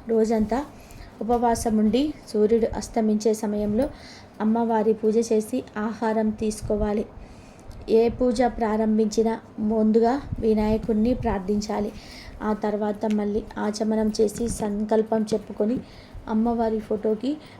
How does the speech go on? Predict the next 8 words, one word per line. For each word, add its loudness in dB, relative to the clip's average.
ప్రాణ 0
ప్రతిష్ఠ -4
చేయాలి. 0
ఆ 0
తర్వాత -2
షోడశోపచారాలతో -2
పూజలు 2
చేయాలి. 0